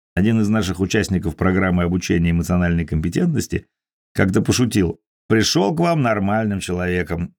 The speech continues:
а теперь везде у меня оказываются страхи, и на всех я раздражаюсь".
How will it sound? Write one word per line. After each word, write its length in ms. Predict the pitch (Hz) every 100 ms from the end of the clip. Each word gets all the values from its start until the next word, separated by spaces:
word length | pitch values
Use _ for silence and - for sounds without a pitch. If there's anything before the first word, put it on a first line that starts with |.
| -
а 160 | 87
теперь 440 | 80 87 - 131 151
везде 360 | 143 123 127
у 60 | 156
меня 200 | 139 127
оказываются 640 | 123 117 104 98 90 85
страхи, 500 | 78 - 98 160 -
и 220 | 143 - 85
на 140 | 82
всех 360 | - 95 107 98
я 80 |
раздражаюсь". 640 | 87 82 82 78 78 76